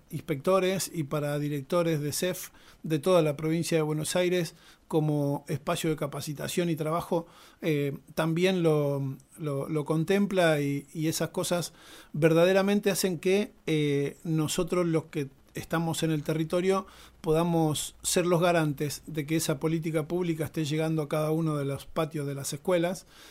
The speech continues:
Este, así que eso es un, es un verdadero placer poder trabajar en un ámbito,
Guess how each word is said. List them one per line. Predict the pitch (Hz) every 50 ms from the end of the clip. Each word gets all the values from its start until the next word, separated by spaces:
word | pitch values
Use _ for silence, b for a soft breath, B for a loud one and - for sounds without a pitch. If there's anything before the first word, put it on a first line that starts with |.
| B B B
Este, | - 165 139 - - 160 147 143 139 131 131 - - _ _
así | - 156 147 - - 170
que | 156 - 165 156 147 147 143 139 135 b b b b b b -
eso | 165 160 - 180
es | 160 - -
un, | 165 156 151 147 143 143 143 143 143 - - _ _ - - - - - - - - - - - - -
es | - 156 170
un | 175 170
verdadero | 170 160 165 165 180 190 185 185 180 170 165 156 151 143 - B B B B B B B -
placer | - 160 156 - - - 196 190 190 190 180 -
poder | - 165 165 170 170
trabajar | 160 - 160 160 156 151 - - 185 185 196 190 - B B B B B B -
en | - 156 160
un | 170 175 185
ámbito, | 196 196 196 190 180 160 - 190 185 180 - -